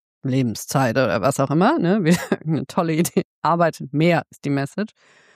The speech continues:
Und dann hab ich mit ein paar H-Rlerinnen darüber diskutiert, wie wir dazu stehen oder nicht und insgesamt Arbeitsgesetz. Und dann sagten die, "Ja, aber bei uns ist das ja alles nicht so." Und dann hab ich gedacht, nee,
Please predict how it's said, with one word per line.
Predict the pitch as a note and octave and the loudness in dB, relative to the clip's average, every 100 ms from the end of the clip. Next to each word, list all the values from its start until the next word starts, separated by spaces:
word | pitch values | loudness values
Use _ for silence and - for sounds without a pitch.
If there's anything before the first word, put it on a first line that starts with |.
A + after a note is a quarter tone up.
| _ _ _ | _ _ _
Und | - | 0
dann | G#3 A3+ | 2 4
hab | B3 | 2
ich | A#3 | 2
mit | A3+ | 2
ein | |
paar | G3 G3+ G3+ | 4 2 2
H-Rlerinnen | G3 E3+ G3 C4+ C#4 F3 F3 | 2 0 -2 0 0 2 2
darüber | E3+ E3+ F3 F3 | 2 0 0 0
diskutiert, | F3 - F#3 - G#3 F#3 | -2 -4 -6 0 0 2
wie | F#3 | 2
wir | F3 | 2
dazu | D#3 C#3 - | 2 -2 -6
stehen | - E3 D#3+ | -4 -2 -2
oder | B2 C3 | -2 -4
nicht | - C#3+ G#3+ - | 0 2 2 0
und | - E3+ - | 2 2 4
insgesamt | F3 E3+ D#3 C#3+ C3 C#3+ | 2 2 0 0 0 0
Arbeitsgesetz. | B2 - D3+ C#3 B2 E3+ | 0 -2 -4 -2 0 2
Und | |
dann | F3 E3+ | 2 4
sagten | F3 A3 G#3 F#3 | 2 2 2 2
die, | F#3 F3 | 2 0
"Ja, | D3+ E3+ G#3 F#3+ | 0 2 2 2
aber | F3 F3+ F3 _ _ _ _ _ | 2 2 0 _ _ _ _ _
bei | F3+ D#3+ | 0 2
uns | F#3+ - | 2 2
ist | A3+ G#3+ | 0 0
das | F#3+ | -2
ja | C#3+ | -2
alles | C3 B2+ C#3+ | -2 -4 -6
nicht | C#3+ | -8
so." | - D#3+ | -6 -4
Und | E3+ | 0
dann | G#3+ C4 | 2 2
hab | |
ich | E4 - | 0 -4
gedacht, | F#3 F#3+ G#3 | 0 0 0
nee, | G3 G#3+ A3+ A3 C4+ | -2 0 0 -2 -4